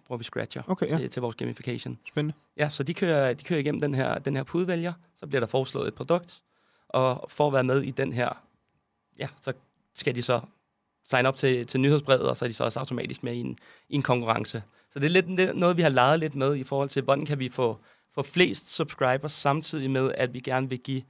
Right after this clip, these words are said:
Speaker 1: kunderne noget content.
Speaker 2: Ja.
Speaker 1: Og så er der så mulighed efterfølgende for os at bygge på i forhold til vores retargeting-del, hvor vi går ind på de her puder, de så er, er endt på, og lægger noget fokus på dem.
Speaker 2: Klart.
Speaker 1: Og skubber lidt stille og roligt til at starte med, og så muligvis også en,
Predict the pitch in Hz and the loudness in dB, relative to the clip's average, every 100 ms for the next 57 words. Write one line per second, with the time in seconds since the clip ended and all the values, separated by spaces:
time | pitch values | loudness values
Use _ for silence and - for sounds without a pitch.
0 | _ _ _ - 123 127 120 117 - 117 | _ _ _ -4 -2 -2 -6 -8 -6 -6
1 | 110 117 104 _ 135 117 _ 117 135 139 | -4 -8 -8 _ -6 -6 _ -2 2 2
2 | 139 127 135 147 135 - 123 139 135 120 | 2 2 2 2 2 0 -4 -4 -4 -6
3 | 110 120 98 - 135 135 120 147 139 117 | -4 0 0 0 -8 -8 -4 -2 -2 -4
4 | 123 120 - 120 113 113 - _ _ - | -2 -4 -4 -6 -6 -8 -14 _ _ -12
5 | 131 143 139 151 127 127 - - 123 123 | -6 0 2 0 -2 -4 -6 -4 -4 -2
6 | 123 117 151 - 120 120 - 131 131 123 | 0 0 0 -6 -4 -4 -4 -4 -4 -4
7 | 113 113 117 113 - - 127 151 - 139 | -2 -2 -2 -6 -10 -6 0 0 -2 -8
8 | - - _ _ - 139 135 127 117 127 | -8 -10 _ _ -2 0 2 2 0 -2
9 | 120 - - 98 - _ _ - 139 - | -4 -8 -6 -6 -8 _ _ 0 0 0
10 | - _ - - 139 139 131 131 - 143 | -8 _ -8 2 4 4 0 -4 -4 -2
11 | 135 131 131 135 120 131 127 131 127 - | 0 -2 -4 -6 -4 -2 -2 -2 -4 -4
12 | - 120 127 127 127 123 - 120 110 120 | -2 -4 -2 -6 -4 -8 -4 -6 -4 -8